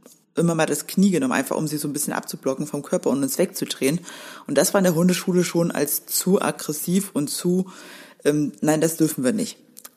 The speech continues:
Ja, jetzt ist es aber, äh, das Pipi Lotterchen schon ein Jahr alt, das Anspringen wird ein bisschen doller.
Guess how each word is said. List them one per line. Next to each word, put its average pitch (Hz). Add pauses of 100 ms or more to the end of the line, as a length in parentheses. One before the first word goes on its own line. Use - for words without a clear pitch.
(500)
Ja, 151
jetzt 131
ist 170
es 170
aber, 147
äh, 139
das -
Pipi 175
Lotterchen 165
schon -
ein 156
Jahr 156
alt, 233
das 175
Anspringen 170
wird 160
ein 147
bisschen 139
doller. 247